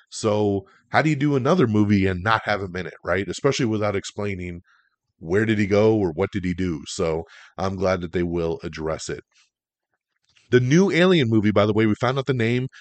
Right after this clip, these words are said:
Alien Romulus. That is the official title, and it will be directed by Fede Alvarez, who did the, um, Evil Dead reboot a couple years ago.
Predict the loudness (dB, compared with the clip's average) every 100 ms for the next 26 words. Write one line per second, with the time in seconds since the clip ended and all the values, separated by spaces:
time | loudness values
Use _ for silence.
0 | -20 -4 0 2 2 0 -2 -6 -2 2
1 | 4 4 2 0 -2 -4 -8 -14 -20 -4
2 | -2 0 2 0 0 -2 -2 0 0 2
3 | -2 -4 -4 0 0 0 0 2 2 2
4 | -2 -2 -4 -4 -4 0 0 0 -2 0
5 | 2 2 0 0 -6 -14 -20 _ -2 0
6 | 0 -2 0 -2 -2 -2 -4 -4 -6 -8
7 | _ _ _ _ _ _ _ _ 0 2
8 | 4 6 6 6 2 4 2 2 -4 -2
9 | 0 0 0 0 0 2 0